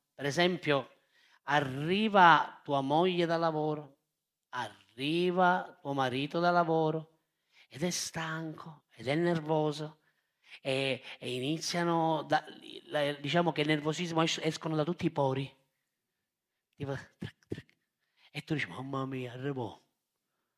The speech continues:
Calma, calma, calma. L'atmosfera inizia a cambiare. Là tu cosa fai? Vai di là, ti allontani un attimo, vai a pregare.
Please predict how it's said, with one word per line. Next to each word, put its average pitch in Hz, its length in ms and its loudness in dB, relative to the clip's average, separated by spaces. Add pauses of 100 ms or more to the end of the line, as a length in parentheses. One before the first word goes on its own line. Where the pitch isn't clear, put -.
(1400)
Calma, 160 360 0
calma, 139 300 -2
calma. 82 420 -8 (1800)
L'atmosfera 165 760 -6
inizia 165 340 -6
a - 40 -14
cambiare. 139 680 -8 (680)
Là 123 140 -10
tu 123 160 -14
cosa 117 240 -14
fai? 113 360 -14
Vai 113 160 -16
di 113 100 -20
là, 127 280 -18
ti 110 100 -20
allontani 107 420 -18
un 120 80 -12
attimo, 135 380 -14
vai 113 120 -14
a 123 100 -16
pregare. 135 540 -20